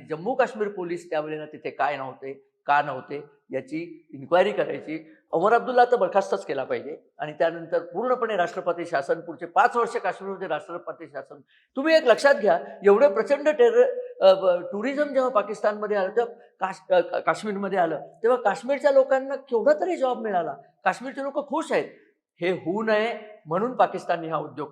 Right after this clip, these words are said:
केलाय. पीओके वरती आताच बातमी आहे की चार टेररिस्ट आपण मारलेलेच आहेत, हेलिकॉप्टर्स, अ, तिथे भिरभिरतायत. पीओके मध्ये बहुतेक भारत आता सैन्य घुसवेल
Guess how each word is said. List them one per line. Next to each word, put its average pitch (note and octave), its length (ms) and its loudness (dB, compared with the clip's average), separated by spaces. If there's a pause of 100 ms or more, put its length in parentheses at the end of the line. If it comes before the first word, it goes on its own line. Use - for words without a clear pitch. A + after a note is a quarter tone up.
केलाय. C#3+ 300 -6 (320)
पीओके B3+ 300 8
वरती B3+ 260 4
आताच G#3 300 0
बातमी G#3 340 0
आहे G#3 100 -10
की G3+ 120 -12
चार G3 260 0 (100)
टेररिस्ट G3 480 -6
आपण F#3 240 -2
मारलेलेच F#3 580 -2
आहेत, F3+ 160 -8
हेलिकॉप्टर्स, F3 720 -4
अ, D3 160 -4
तिथे D#3 400 -14
भिरभिरतायत. D#3 580 -4 (360)
पीओके G#3 320 2
मध्ये G#3 220 2
बहुतेक F3+ 340 -4
भारत D#3+ 300 -2
आता E3 180 -4
सैन्य D3+ 320 -8
घुसवेल D3+ 400 -14